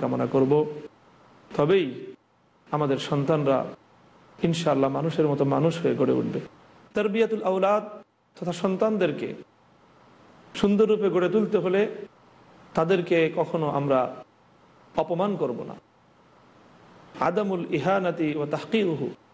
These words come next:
সন্তানদেরকে তাদের যে সুকুমার বৃত্তি, তাদের মধ্যে যে প্রতিভা, তার বিকাশ ঘটানোর উপযুক্ত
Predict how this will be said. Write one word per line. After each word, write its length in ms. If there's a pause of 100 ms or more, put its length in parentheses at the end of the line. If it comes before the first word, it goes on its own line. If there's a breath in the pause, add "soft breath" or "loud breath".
(460)
সন্তানদেরকে 1080 (680)
তাদের 360 (720)
যে 120
সুকুমার 580
বৃত্তি, 520 (640)
তাদের 580
মধ্যে 460
যে 480 (760)
প্রতিভা, 460 (720)
তার 140
বিকাশ 340 (160)
ঘটানোর 360 (340)
উপযুক্ত 580